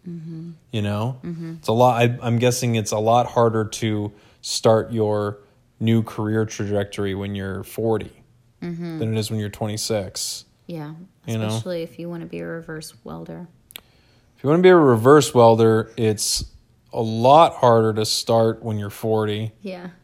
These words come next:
Speaker 1: That's what I was saying. <laughs>
Speaker 2: I mean, if you wanna be a reverse welder, the younger the better.
Speaker 1: <laughs> Yeah,
Speaker 2: You know?
Speaker 1: exactly. Yep.
Speaker 2: Um, I mean, not crazy young.
Speaker 1: Well?
Speaker 2: Well, what?
Speaker 1: <laughs>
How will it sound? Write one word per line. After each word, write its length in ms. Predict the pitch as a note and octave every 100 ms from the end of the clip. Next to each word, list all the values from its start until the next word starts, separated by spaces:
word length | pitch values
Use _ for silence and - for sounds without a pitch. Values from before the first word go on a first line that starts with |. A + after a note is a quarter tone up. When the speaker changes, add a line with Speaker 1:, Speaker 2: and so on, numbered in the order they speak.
| _ _ _ _ _ _
Speaker 1:
That's 200 | G#3 G3+
what 80 | -
I 40 |
was 80 | G3+
saying. 360 | - F#3+ A3 - C4+ - - - F4 -
<laughs> 640 | _ _ _ _ _ _ -
Speaker 2:
I 40 |
mean, 80 | B2+
if 80 | C#3
you 60 | D3+
wanna 160 | G#3+
be 80 | G#3+
a 60 | F#3+
reverse 520 | C#3+ B2 C3 D3 B2+
welder, 640 | A#2 A#2+ A#2+ A2+ A2 G#2 - - -
the 100 | B2
younger 380 | A#2+ C3+ C3+ A#2
the 80 | G#2+
better. 420 | G#2+ A2+ G#2+ G#2 -
Speaker 1:
<laughs> 60 | A3+ G3+
Yeah, 240 | A#3+ G#3 - B2
Speaker 2:
You 120 | A2+
know? 340 | A2+ A2+ B2 B2+
Speaker 1:
exactly. 60 | F#3+
Yep. 480 | F#3 - - - -
Speaker 2:
Um, 840 | A2+ A2+ A2 G#2+ G#2+ G#2+ G#2+ A2
I 60 | E3
mean, 100 | F#3
not 260 | G3 - -
crazy 500 | - D3+ D3+ G#2+ G#2
young. 440 | G2 G2 G2 A#2 - _ _ _ _ _ -
Speaker 1:
Well? 500 | - A#3+ - A4 - _ _ _ _ _ _ -
Speaker 2:
Well, 260 | B2+ A#2
what? 320 | G#2+ C3+ B2+
Speaker 1:
<laughs> 240 | C4 C4